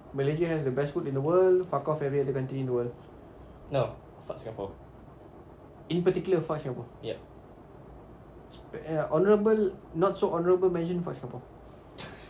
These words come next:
Speaker 2: <laughs>
Speaker 1: Alright, we're gonna end this, uh, how many years have we been in Malaysia? Fifty-nine ah?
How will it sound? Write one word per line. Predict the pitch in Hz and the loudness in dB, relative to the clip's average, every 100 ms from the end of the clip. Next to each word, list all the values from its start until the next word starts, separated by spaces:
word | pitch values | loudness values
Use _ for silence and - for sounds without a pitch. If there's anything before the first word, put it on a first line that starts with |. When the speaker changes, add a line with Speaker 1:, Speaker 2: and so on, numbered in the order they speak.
| - | -4
Speaker 2:
<laughs> | 359 403 - 262 - - - - - - - - - - - - - - - - 139 | 2 2 4 2 2 -8 -16 -20 -20 -18 -18 -18 -20 -20 -20 -20 -20 -20 -20 -8 0
Speaker 1:
Alright, | 143 131 135 | 2 2 0
we're | 147 | 0
gonna | 160 147 | 0 0
end | 151 165 175 | 0 2 2
this, | 170 180 175 - - - | 8 8 8 2 -12 0
uh, | 139 139 135 131 131 127 - - - - - - - - - - - - - - - | 4 4 4 2 0 0 -2 -4 -6 -8 -10 -12 -14 -14 -16 -18 -20 -20 -20 -20 -6
how | 143 | 0
many | 180 247 202 | 0 0 -2
years | 143 175 | 0 -2
have | 147 135 | 0 -2
we | 143 | -4
been | 143 151 | -4 -2
in | 135 | -2
Malaysia? | 123 131 143 135 | -2 -2 -2 -2
Fifty-nine | 123 151 151 156 139 127 | -2 -6 -4 -4 -2 -4
ah? | - | -6